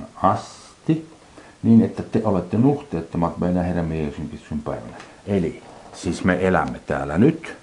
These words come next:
ja hän vahvistaa meitä siihen pisteeseen asti, kunnes Jumala lähettää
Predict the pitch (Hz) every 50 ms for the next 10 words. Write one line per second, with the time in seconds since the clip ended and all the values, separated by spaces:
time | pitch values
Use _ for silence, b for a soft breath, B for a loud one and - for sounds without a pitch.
0 | - - - 76 92 87 85 85 101 107 107 98 85 - - - - 69 71 71
1 | 69 - - 69 - - 135 139 131 117 110 - 104 - - - - 76 71 -
2 | 65 62 - - 104 123 - - - 117 - - - 98 98 90 85 82 - 87
3 | 85 78 76 73 73 73 - - - - 76